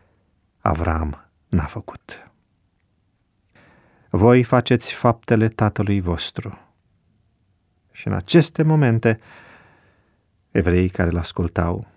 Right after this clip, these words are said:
iudeii, conducători religioși, farisei, reclamă, "Noi nu suntem copii născuți din curvie, avem un singur tată, pe Dumnezeu."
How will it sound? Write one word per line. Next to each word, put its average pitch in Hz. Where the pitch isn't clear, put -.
iudeii, 90
conducători 85
religioși, 80
farisei, 85
reclamă, 87
"Noi 82
nu 101
suntem 95
copii 92
născuți 87
din 95
curvie, 90
avem 104
un 110
singur 127
tată, -
pe 98
Dumnezeu." 85